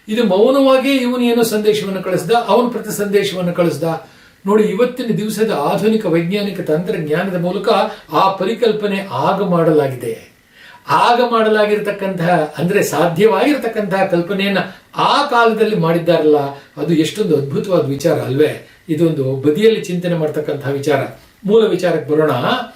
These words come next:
ಚಿತ್ರ ಅಂದ್ರೆ ಅದ್ಭುತವಾದದ್ದು, ಅದ್ಭುತ ರಸದಿಂದ ಕೂಡಿ ಮನುಷ್ಯನಲ್ಲಿ ನವರಸಗಳಲ್ಲಿ ಒಂದು ರಸ ಇದೆಯಲ್ಲ,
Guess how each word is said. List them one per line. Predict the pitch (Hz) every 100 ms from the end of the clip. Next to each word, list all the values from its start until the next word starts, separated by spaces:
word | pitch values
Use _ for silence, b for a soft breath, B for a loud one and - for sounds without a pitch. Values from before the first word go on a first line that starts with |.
| B B B
ಚಿತ್ರ | - 214 - 269 254 226
ಅಂದ್ರೆ | 139 151 127 127 170 185 - B
ಅದ್ಭುತವಾದದ್ದು, | 185 165 143 139 233 233 180 165 165 131 156 175 165 143 - B 170
ಅದ್ಭುತ | 175 185 226 269
ರಸದಿಂದ | 226 185 220 254 247
ಕೂಡಿ | 226 208 233 220 214 247 - -
ಮನುಷ್ಯನಲ್ಲಿ | 175 - 214 208 208 247 - 135
ನವರಸಗಳಲ್ಲಿ | 151 170 220 214 262 247 226
ಒಂದು | 202 202 196
ರಸ | 185 190 185
ಇದೆಯಲ್ಲ, | 175 160